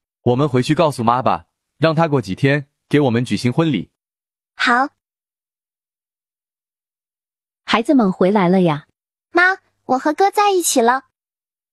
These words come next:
Speaker 3: 你们是兄妹，怎么能在一起呢？
Speaker 2: 可是我和他不是亲兄妹啊。
Speaker 3: 可是我捡到你们的时候，你们两个是放在一起的。
Speaker 2: 我哥是我妈妈捡来的，所以不算兄妹。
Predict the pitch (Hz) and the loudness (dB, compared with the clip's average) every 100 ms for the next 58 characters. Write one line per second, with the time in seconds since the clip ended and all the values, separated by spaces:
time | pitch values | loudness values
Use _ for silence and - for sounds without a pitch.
0 | _ _ 214 208 226 269 240 240 247 190 | _ _ 2 2 2 0 2 2 2 2
1 | 170 190 170 202 226 311 262 233 - 135 | 0 0 2 2 2 2 2 2 0 -2
2 | 120 139 - _ _ _ _ - 294 294 | -2 -4 -8 _ _ _ _ -4 0 2
3 | 381 294 247 254 - 370 381 370 285 339 | 2 2 0 -4 0 2 0 0 -2 0
4 | 311 330 330 359 370 392 359 247 233 _ | -2 -2 0 2 2 2 2 -2 -4 _
5 | _ _ _ _ _ - 214 254 277 277 | _ _ _ _ _ -2 0 2 2 2
6 | 302 170 185 214 185 160 185 - 160 180 | 2 0 2 2 2 4 2 2 -2 0
7 | 165 - 196 220 233 143 190 196 - 247 | 0 2 2 4 2 2 0 0 0 0
8 | 302 233 190 202 180 - 127 139 147 _ | 0 2 2 2 -2 -2 -4 -4 -8 _
9 | _ _ _ _ - 269 320 359 - 381 | _ _ _ _ -4 0 0 0 0 2
10 | 294 269 339 403 370 254 226 220 226 254 | 2 0 0 0 0 0 0 0 0 -2
11 | - _ _ _ _ _ - - 302 320 | -6 _ _ _ _ _ -6 0 2 2
12 | 277 240 254 381 359 - 381 403 330 | 0 0 0 2 0 0 0 0 -2